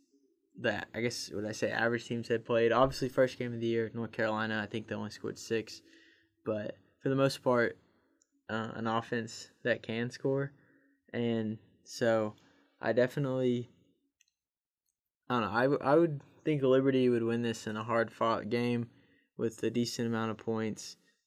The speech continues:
Probably, and maybe I, I could see Syracuse putting up, like, twenty-four, Liberty maybe winning, but, like, like, like, twenty-seven or,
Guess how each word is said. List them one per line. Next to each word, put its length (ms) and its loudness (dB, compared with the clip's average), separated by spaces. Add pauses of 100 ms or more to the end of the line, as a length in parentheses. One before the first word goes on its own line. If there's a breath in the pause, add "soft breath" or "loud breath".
Probably, 560 4
and 180 -4 (160)
maybe 240 4
I, 120 4 (220)
I 40 4
could 140 -8
see 120 -4
Syracuse 480 2
putting 240 0
up, 120 -6
like, 160 -6
twenty-four, 680 2 (720 soft breath)
Liberty 560 2 (880)
maybe 320 2
winning, 480 -2 (260)
but, 120 -4
like, 200 -6 (260)
like, 220 -8
like, 200 -8
twenty-seven 920 -4
or, 220 -8